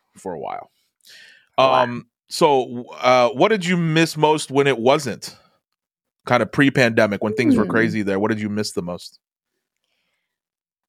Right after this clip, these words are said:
Speaker 2: Honestly, not mu-, maybe, maybe I'm biased because
Speaker 1: Mm-hmm.
Speaker 2: Texas has been so open.
Speaker 1: Right.
Speaker 2: But, I mean, life wasn't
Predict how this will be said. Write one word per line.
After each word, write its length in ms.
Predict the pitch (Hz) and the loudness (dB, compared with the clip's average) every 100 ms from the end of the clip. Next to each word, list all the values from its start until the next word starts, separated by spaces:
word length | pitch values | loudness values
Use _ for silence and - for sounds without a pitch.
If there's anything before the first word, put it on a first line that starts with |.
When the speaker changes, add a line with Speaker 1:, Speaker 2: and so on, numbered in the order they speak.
| - | -6
Speaker 2:
Honestly, 1000 | 180 190 247 - - 427 453 453 453 415 _ _ _ _ _ _ _ _ - | -2 2 2 0 0 4 6 4 2 -2 _ _ _ _ _ _ _ _ -12
not 300 | 220 220 359 - | -10 -8 -10 -6
mu-, 260 | 220 202 277 - | -4 -2 -4 -2
maybe, 600 | 233 254 403 453 392 - _ _ - | 0 2 4 4 4 0 _ _ 0
maybe 260 | 226 233 | 2 4
I'm 140 | 247 190 | 2 4
biased 440 | 165 156 226 - | 4 4 2 -2
because 280 | 180 180 175 | -4 -4 -4
Speaker 1:
Mm-hmm. 80 | 143 | -6
Speaker 2:
Texas 300 | 165 160 175 | -8 -8 -8
has 180 | 160 - | -8 -6
been 220 | 151 165 | -6 -6
so 260 | - 156 | -4 -2
open. 500 | 175 202 240 247 277 - _ - | 0 0 2 2 0 -4 _ -16
Speaker 1:
Right. 180 | - - - | -12 -12 -4
Speaker 2:
But, 360 | 185 170 151 _ _ _ _ _ _ _ _ _ _ _ _ _ _ _ _ _ _ - | 2 2 0 _ _ _ _ _ _ _ _ _ _ _ _ _ _ _ _ _ _ -2
I 60 | |
mean, 300 | 220 220 208 - | 2 2 0 -4
life 360 | 185 190 233 247 | 0 2 2 2
wasn't 420 | 302 302 269 | 0 4 0